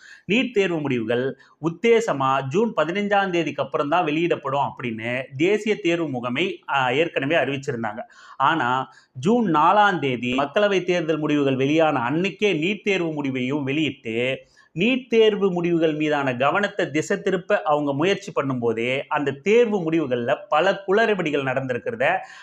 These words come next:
மக்களால வெகுவா உணர முடிஞ்சிச்சு. நாடு முழுக்க நீட் தேர்வு எழுதுனதுல அறுபத்தேழு பேரு நீட் தேர்வுல முதலிடம் வகிச்சிருந்தாங்க.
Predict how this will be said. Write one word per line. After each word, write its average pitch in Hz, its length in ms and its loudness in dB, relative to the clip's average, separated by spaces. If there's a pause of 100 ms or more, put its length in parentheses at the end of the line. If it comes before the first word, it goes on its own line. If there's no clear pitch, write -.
(160)
மக்களால 160 560 2
வெகுவா 165 420 2
உணர 175 260 2
முடிஞ்சிச்சு. 120 460 -6 (360)
நாடு 202 540 4
முழுக்க 214 440 0
நீட் 196 260 0
தேர்வு 160 280 0
எழுதுனதுல 123 640 0 (300)
அறுபத்தேழு 196 920 2
பேரு 151 680 0
நீட் 226 320 -2
தேர்வுல 147 420 0
முதலிடம் 160 480 -2
வகிச்சிருந்தாங்க. 107 540 -10